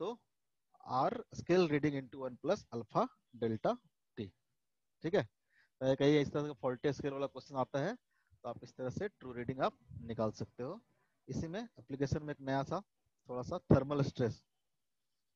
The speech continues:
बहुत सारा कुछ है। thermal stress, मान लो कि इसके बीच में एक length है, metallic rod रखा हुआ है जिसका length है मान लो कि एल, ठीक है,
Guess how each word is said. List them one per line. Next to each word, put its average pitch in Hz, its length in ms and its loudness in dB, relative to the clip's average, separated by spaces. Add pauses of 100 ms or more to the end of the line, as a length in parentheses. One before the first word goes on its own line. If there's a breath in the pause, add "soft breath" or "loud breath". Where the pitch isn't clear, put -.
(420)
बहुत 127 200 -18
सारा 117 180 -8
कुछ - 260 -20
है। 123 80 -20 (4000)
thermal 120 360 -4
stress, - 380 -6 (580)
मान 165 160 6
लो 190 120 4
कि 190 140 4
इसके 185 260 2
बीच 165 220 0
में 170 180 -4 (320)
एक 151 200 2
length 147 320 6
है, 165 160 4 (760)
metallic 139 400 4
rod 139 240 -6
रखा 143 180 0
हुआ 127 240 0
है 170 100 -2 (220)
जिसका 123 260 -2
length 135 260 4
है 147 60 2
मान 120 180 0
लो 120 120 -6
कि 165 200 -4 (320)
एल, 104 180 2 (1120)
ठीक 120 120 -4
है, 104 100 -4